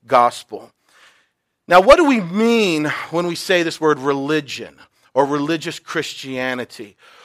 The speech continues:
We're not talking just simply about denominations, or we're not talking about even religious practices or traditions. We're not talking about these things. So what we're talking about when we say religion is this thinking,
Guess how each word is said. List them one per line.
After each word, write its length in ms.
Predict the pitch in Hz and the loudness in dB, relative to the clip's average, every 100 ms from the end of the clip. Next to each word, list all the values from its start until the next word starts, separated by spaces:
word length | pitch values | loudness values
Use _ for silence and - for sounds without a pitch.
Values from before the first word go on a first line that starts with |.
| - _ | -20 _
We're 140 | 170 196 | 0 2
not 300 | 233 311 311 | 6 4 4
talking 400 | 262 220 226 202 | 4 4 2 -4
just 180 | 190 - | -6 -4
simply 320 | 196 185 170 | -6 0 0
about 460 | 165 165 151 123 | 6 6 4 0
denominations, 1160 | 165 160 160 170 151 156 165 - 101 87 - - | -6 0 2 2 -2 -6 -8 -12 -14 -18 -18 -4
or 220 | 143 143 - - - | 0 0 -2 -14 -4
we're 80 | 170 | 2
not 200 | 247 - | 2 4
talking 440 | 233 226 226 190 | 6 6 2 -4
about 260 | 175 180 175 | 4 4 4
even 340 | 190 180 170 | -2 -2 -2
religious 460 | 165 170 180 170 - | -2 -2 -4 -8 -10
practices 840 | - 185 185 - 160 - 151 139 156 | -2 0 0 -4 -18 -8 -8 -8 -2
or 140 | 151 | -2
traditions. 960 | 151 151 131 180 202 117 78 _ - - - - _ | -2 -10 -4 -4 -4 -10 -14 _ -20 -20 -20 -20 _
We're 80 | 175 | 0
not 140 | 226 | 0
talking 360 | - 240 247 190 | 2 2 2 -4
about 240 | 143 131 | 0 0
these 160 | 123 - | -2 -10
things. 240 | 123 104 - - - _ | -12 -14 -20 -20 -20 _
So 140 | - 147 | -4 -4
what 420 | 151 160 196 180 | -4 0 2 2
we're 100 | 170 | -4
talking 440 | - 254 269 254 | 2 2 2 -2
about 220 | 196 180 | 2 2
when 120 | 170 165 | 0 -6
we 80 | |
say 220 | 156 170 147 | -6 -6 -2
religion 880 | 147 143 175 262 190 143 127 131 131 - | -2 -2 -2 -4 -6 -8 -6 -8 -12 -16
is 220 | 139 151 139 | -6 -6 -4
this 240 | 151 - | -6 -6
thinking, 800 | - _ 254 294 - - 104 90 | -10 _ -2 -2 -4 -12 -12 -14